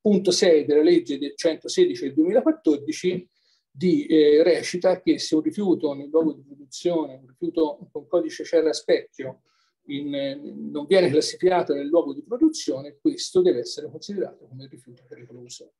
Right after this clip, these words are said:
Quindi come tale non può entrare nella lavorazione per l'aggregato. Eh, oltre all'esame documentale, quindi vedere se il carico in ingresso ha le caratteristiche idonee per poter essere lavorato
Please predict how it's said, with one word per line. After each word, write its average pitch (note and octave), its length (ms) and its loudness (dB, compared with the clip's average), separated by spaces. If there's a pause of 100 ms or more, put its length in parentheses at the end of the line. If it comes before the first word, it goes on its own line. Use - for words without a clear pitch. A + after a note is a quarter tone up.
(340)
Quindi C#3 240 -4
come A3 280 -4
tale D#3 320 -4
non C#3+ 240 -10
può C#3 180 -4
entrare C#3+ 840 -6
nella C3 360 -8
lavorazione C3+ 920 -2
per C3 240 -6
l'aggregato. - 800 -10 (1200)
Eh, D3 840 2
oltre G#3+ 300 4
all'esame D#3+ 340 0
documentale, C#3+ 600 -4
quindi D#3 280 -6
vedere D3 440 -2
se - 140 -14
il C3 100 -20
carico D3+ 300 -4
in C#3 140 -16
ingresso D3 640 2
ha D3 120 -2
le C3+ 80 -12
caratteristiche C#3 720 -6
idonee C#3 360 -4
per C3+ 160 -20
poter D3+ 300 -2
essere C3+ 380 -10
lavorato F#3 800 0